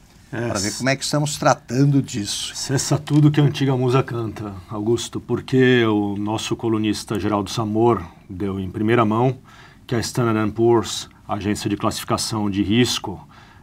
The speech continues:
Speaker 1: eh, rebaixou a nota do Brasil. O Brasil perdeu o grau de investimento.
Speaker 2: Isso piora tudo, né?
Speaker 1: Isso passa uma borracha sobre toda a maluquice que vinha acontecendo,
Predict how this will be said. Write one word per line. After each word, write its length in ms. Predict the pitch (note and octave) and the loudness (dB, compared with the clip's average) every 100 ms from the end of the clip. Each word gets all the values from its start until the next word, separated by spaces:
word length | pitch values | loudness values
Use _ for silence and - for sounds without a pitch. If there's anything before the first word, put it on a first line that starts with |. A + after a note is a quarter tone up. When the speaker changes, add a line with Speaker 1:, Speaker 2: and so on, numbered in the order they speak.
| - | -8
Speaker 1:
eh, 100 | A2+ | -2
rebaixou 800 | G#2 C3 C#3 A#2+ - D#3 D#3+ - - - | 4 8 8 6 8 10 10 6 -10 -8
a 140 | - A#2+ | -2 0
nota 380 | A#2 A#2+ A#2+ | 4 2 2
do 80 | A#2 | 2
Brasil. 420 | A#2 B2+ F#2 F2 | 6 6 4 -2
O 120 | E2 F2+ | -4 -4
Brasil 360 | G#2+ A2 A2+ | -2 2 4
perdeu 720 | C#3 - D#3 B2+ A2 C#3+ E3+ | 6 10 10 10 10 12 12
o 140 | F3 E3 | 12 12
grau 440 | C3 B2+ C3+ C3+ | 10 8 10 8
de 140 | A#2 B2+ | 6 4
investimento. 880 | C3 A#2+ B2+ - A#2 F2+ E2 - - - - - - - - - - - - - | 4 6 6 4 0 0 -6 -12 -20 -20 -20 -20 -20 -20 -20 -20 -20 -20 -16 -6
Speaker 2:
Isso 160 | - - | -6 -4
piora 260 | G#2+ A2+ | 0 0
tudo, 400 | A#2+ - G2 D2+ | 0 -4 -6 -8
né? 140 | F#2 F2 - - | -12 -14 -6 2
Speaker 1:
Isso 480 | G#3 - - A3+ A3 - - | 4 2 0 -4 -6 -2 8
passa 420 | F3+ F3 - F#3 | 8 8 4 4
uma 220 | F3 D#3+ | 6 6
borracha 840 | C#3 C3+ A#2 A#2+ C3 C3+ - - | 6 6 6 8 8 8 4 -4
sobre 600 | G2+ - - G#2+ G2+ G#2 | -4 -4 -2 0 0 0
toda 440 | G#2 - C3+ D3 C3 | -2 2 4 6 6
a 80 | A#2+ | 4
maluquice 840 | A#2 A#2 A2+ - C#3+ D3+ - - | 4 4 4 4 6 6 2 -6
que 160 | F#2 G#2+ | 0 0
vinha 320 | F#2+ G2+ G2 | 0 0 0
acontecendo, 1000 | F#2+ G2+ G2 G#2 - A#2+ C#3 D3 D#3 | 0 -4 -6 -6 -4 -2 2 4 4